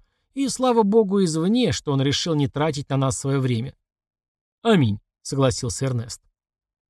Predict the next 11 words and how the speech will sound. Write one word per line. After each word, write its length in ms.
«Хотя, 260
конечно», — 640
продолжил 380
Дагон, — 500
«ещё 220
остаётся 460
кровавый 460
Кент, 340
прям-таки 440
отвратительный 720
малый. 460